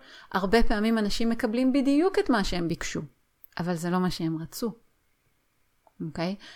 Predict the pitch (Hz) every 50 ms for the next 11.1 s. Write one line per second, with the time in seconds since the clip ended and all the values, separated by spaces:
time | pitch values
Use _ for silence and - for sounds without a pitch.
0 | - - - 175 - - - 196 180 190 214 247 - - 294 269 240 208 - 180
1 | - 220 233 233 - 247 226 208 180 - - - 202 202 214 208 233 214 185 170
2 | - - - 240 196 180 180 170 - - 175 202 226 220 - 190 175 - - 269
3 | 233 233 214 196 170 170 170 175 202 226 240 220 202 180 180 - - 220 214 208
4 | 196 185 180 170 208 214 214 208 208 214 220 233 226 214 208 190 - - 185 170
5 | - - - - - - - - 208 208 233 220 - 233 - - 254 240 240 240
6 | 220 214 202 185 - - 190 180 180 180 196 208 220 240 247 233 240 - 233 220
7 | 196 202 196 196 220 233 233 233 233 220 220 - - 202 180 170 - - - -
8 | - - 196 196 220 226 233 226 233 - 233 226 226 220 - - - - 240 226
9 | - - 247 233 208 190 180 170 180 180 190 196 202 208 214 208 - 220 226 220
10 | - 220 202 180 - - 185 180 190 196 226 233 - - 214 208 196 185 185 180
11 | 170